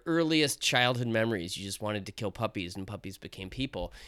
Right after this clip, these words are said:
And maybe that is related to some sort of past life phenomenon that unfolded or experience that unfolded,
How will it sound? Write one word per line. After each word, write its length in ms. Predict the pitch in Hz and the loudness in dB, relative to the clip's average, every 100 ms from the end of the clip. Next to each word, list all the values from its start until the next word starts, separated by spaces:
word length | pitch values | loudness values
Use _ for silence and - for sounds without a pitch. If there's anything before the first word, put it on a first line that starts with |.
| - - - | -20 -20 -4
And 300 | 135 123 113 - | 4 4 4 -2
maybe 500 | 123 123 143 156 135 | 4 6 6 4 2
that 340 | 110 113 120 | 2 2 2
is 200 | 127 110 | 0 -2
related 500 | 107 98 104 117 98 | -2 2 4 4 2
to 80 | 90 | 0
some 220 | - 117 | 0 0
sort 180 | 104 120 | 0 0
of 220 | 104 - | 0 -4
past 420 | - 120 117 - 104 | 4 8 8 4 -6
life 540 | 95 104 120 - - - - - - _ _ _ | -2 0 0 -2 -14 -18 -20 -20 -20 _ _ _
phenomenon 1160 | - 131 110 101 101 104 101 98 98 107 123 107 | 0 4 4 4 2 2 2 2 2 2 0 4
that 160 | 110 - | 4 6
unfolded 640 | 107 101 117 113 110 110 | 2 2 2 4 6 6
or 100 | 107 | 6
experience 840 | 98 - - 127 117 110 101 98 - | 2 0 2 4 4 4 4 0 2
that 160 | 107 - | 2 2
unfolded, 880 | 98 95 - 107 98 90 92 113 | -2 -2 -2 0 0 -2 -4 -4